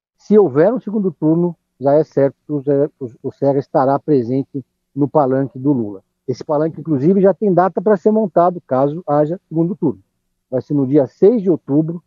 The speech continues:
o local, o local ainda não definido, talvez seja ali na puc, mas vai ser um grande ato organizado pelo Grupo Fórum Direito Já,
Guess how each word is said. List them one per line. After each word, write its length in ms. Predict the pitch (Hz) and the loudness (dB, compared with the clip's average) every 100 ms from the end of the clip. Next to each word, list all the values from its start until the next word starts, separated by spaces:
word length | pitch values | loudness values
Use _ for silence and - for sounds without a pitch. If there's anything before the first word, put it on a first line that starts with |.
| _ _ - | _ _ -12
o 80 | 135 | -6
local, 300 | - 147 147 | 0 0 2
o 60 | |
local 320 | 139 - 147 | 0 2 2
ainda 200 | 139 135 | 2 0
não 200 | 127 139 | 0 0
definido, 680 | 135 131 123 117 151 160 127 _ | 0 -2 -4 0 0 0 -4 _
talvez 280 | 135 127 131 | -2 -2 -2
seja 180 | 127 135 | -2 -2
ali 160 | 127 | -2
na 140 | 127 113 | -4 -6
puc, 320 | - 160 - 160 - _ _ | 0 0 -2 -12 -20 _ _
mas 160 | 147 143 | -2 0
vai 100 | 143 | 0
ser 140 | - | -2
um 60 | 135 | 2
grande 260 | 156 143 | 2 2
ato 180 | 156 - | 0 0
organizado 460 | 143 143 131 139 135 | 0 0 2 0 -2
pelo 220 | 143 131 | -4 -2
Grupo 320 | 123 143 123 - | 2 0 0 0
Fórum 280 | 147 143 131 _ _ _ | 2 2 -2 _ _ _
Direito 460 | 131 131 147 131 | -2 0 0 -2
Já, 320 | 107 123 170 | -4 0 0